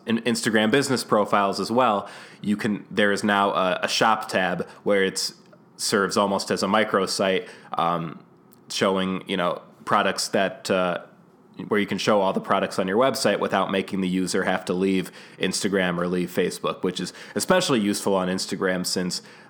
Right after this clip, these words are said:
um, you can only have clickable links in your bio and not on your posts. Um, there's been some interesting changes on,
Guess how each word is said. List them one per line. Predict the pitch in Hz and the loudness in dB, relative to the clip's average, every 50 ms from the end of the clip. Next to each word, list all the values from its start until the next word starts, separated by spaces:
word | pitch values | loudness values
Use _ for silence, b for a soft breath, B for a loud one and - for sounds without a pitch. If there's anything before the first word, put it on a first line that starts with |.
| B | B
um, | - 76 80 80 80 80 85 - - - _ _ _ _ _ _ - | -2 -2 -2 -2 -4 -6 -8 -12 -16 -18 _ _ _ _ _ _ -6
you | 117 104 | -4 -4
can | - - 95 | -2 -2 -2
only | 92 92 90 90 | -2 -2 -2 -4
have | 85 90 95 90 - | -2 -2 -2 -2 -4
clickable | - - 104 - - 90 92 90 87 | -2 -4 -4 -2 -2 -2 -2 0 0
links | 90 90 90 90 87 - - | 0 -2 -2 -2 -4 -6 -8
in | - - 98 95 92 | -6 -4 -4 -4 -2
your | 90 90 90 87 85 85 82 85 - - | -2 -4 -4 -4 -4 -6 -6 -8 -6 -2
bio | - 92 90 87 87 82 80 95 98 98 | 0 0 2 2 0 0 0 -2 -2 -4
and | - 95 | -4 -2
not | 98 95 95 87 | 0 0 0 0
on | 90 90 92 | -2 -4 -4
your | 87 87 | -6 -6
posts. | - - 82 73 - - - - - - B B B B B B B B B B B B B B B B B B _ - | -2 -2 -2 -2 -2 -4 -6 -8 -8 -10 B B B B B B B B B B B B B B B B B B _ -2
Um, | - 110 113 113 110 104 101 107 B B B B B - - - - _ - - _ _ _ - - _ - - - | 2 2 4 4 2 0 -2 -6 B B B B B -20 -20 -20 -20 _ -20 -20 _ _ _ -20 -20 _ -20 -20 -16
there's | - - 123 120 113 - | -6 -2 -2 -2 -2 2
been | - 139 139 135 135 | 2 4 4 4 2
some | 135 - - 143 131 131 127 123 123 120 113 98 - - - - - - - - - | 0 0 2 4 4 4 4 2 2 0 -2 -2 -4 -10 -18 -20 -20 -20 -20 -20 -6
interesting | - 139 139 - 147 131 - - 147 139 123 | -4 -4 -2 -2 -2 -4 0 0 0 2 2
changes | - - 135 135 135 127 127 131 120 117 | 2 2 2 2 2 2 2 2 2 0
on, | - - 113 117 117 113 113 110 107 107 104 98 - | 0 2 2 4 4 4 2 2 2 0 0 -2 -4